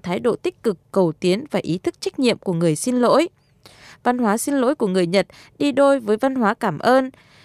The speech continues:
Điều này nghe có vẻ khá là lạ, tuy nhiên ở đất nước mặt trời mọc, khi nhờ ai đó giúp đỡ hoặc nhận được sự giúp đỡ từ người khác thì người Nhật vừa cảm thấy biết ơn, vừa thấy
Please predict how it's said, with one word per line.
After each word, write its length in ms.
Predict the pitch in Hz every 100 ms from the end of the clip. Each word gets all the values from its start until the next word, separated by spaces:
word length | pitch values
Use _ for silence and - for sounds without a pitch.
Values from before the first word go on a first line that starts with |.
| _ -
Điều 160 | 254
này 260 | 233 220 202
nghe 180 | 285 294
có 140 | 247
vẻ 240 | 240 196
khá 260 | 160 185 190
là 160 | 277 208
lạ, 320 | 180 190 175 - _
tuy 120 | 285
nhiên 300 | 294 294 285 254
ở 120 | 160
đất 160 | - 294
nước 220 | 349 269
mặt 180 | 202 -
trời 200 | 190 170
mọc, 240 | 175 175 _ -
khi 160 | 277
nhờ 240 | 254 202 156
ai 140 | 214 226
đó 220 | 185 208
giúp 220 | 339 -
đỡ 260 | 185 208 311
hoặc 140 | 196 170
nhận 180 | 190 -
được 220 | 196 160
sự 140 | -
giúp 220 | 143 302 214
đỡ 160 | 196 -
từ 120 | 226
người 200 | 180 165
khác 320 | - 285 359 - - -
thì 140 | 214
người 180 | 196 185
Nhật 200 | 190 -
vừa 180 | 180 196
cảm 240 | 165 170 143
thấy 140 | 175 196
biết 220 | 339 -
ơn, 320 | 254 262 254 -
vừa 160 | 196 156
thấy 200 | 160 156